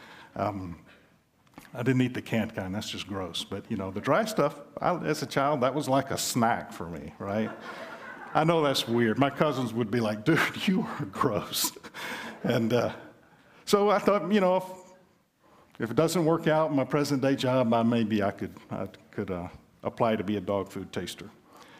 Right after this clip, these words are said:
But they bring out the can, I'm done, I'm out of there. A second weird job is an odor judge. Odor, as in a smell, right?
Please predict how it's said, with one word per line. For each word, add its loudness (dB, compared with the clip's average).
But -6
they 0
bring 4
out 2
the -2
can, 0
I'm 0
done, -2
I'm -4
out -2
of -10
there. -10
A 4
second 2
weird 4
job 4
is 0
an 4
odor 2
judge. -4
Odor, 2
as -4
in -2
a -8
smell, -2
right? -6